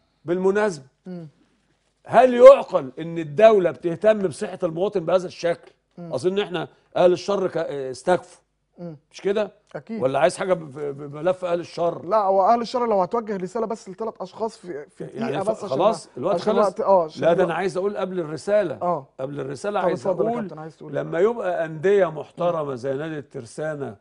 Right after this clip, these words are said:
Speaker 2: مم.
Speaker 1: وال-، وال-، والمناطق اللي في العجوزة
Speaker 2: مم.
Speaker 1: في الإعلام والحتت
Speaker 2: مم.
Speaker 1: دي.
Speaker 2: مم.
Speaker 1: والقهاوي بالمنظر ده، ي-،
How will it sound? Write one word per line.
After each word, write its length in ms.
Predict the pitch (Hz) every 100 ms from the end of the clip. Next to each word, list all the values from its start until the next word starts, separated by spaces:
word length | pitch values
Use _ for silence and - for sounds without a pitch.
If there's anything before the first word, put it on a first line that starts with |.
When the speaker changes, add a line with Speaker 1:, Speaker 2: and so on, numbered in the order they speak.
| -
Speaker 2:
مم. 140 | 151 139
Speaker 1:
وال-، 340 | 123 127 131 127
وال-، 380 | 123 127 123
والمناطق 540 | 120 135 180 170 170 165
اللي 180 | 135 135
في 60 |
العجوزة 440 | 127 120 131 156 147
Speaker 2:
مم. 40 |
Speaker 1:
في 60 | 139
الإعلام 480 | 131 131 135 156
والحتت 280 | 143 123 143
Speaker 2:
مم. 80 | 131
Speaker 1:
دي. 360 | 117 139 123 - _ -
Speaker 2:
مم. 160 | 165 147 _ _ _ _ _
Speaker 1:
والقهاوي 580 | 123 135 139 139 180 180
بالمنظر 580 | 151 143 170 165 135 127
ده، 360 | 117 156 127 - _ _
ي-، 160 | 131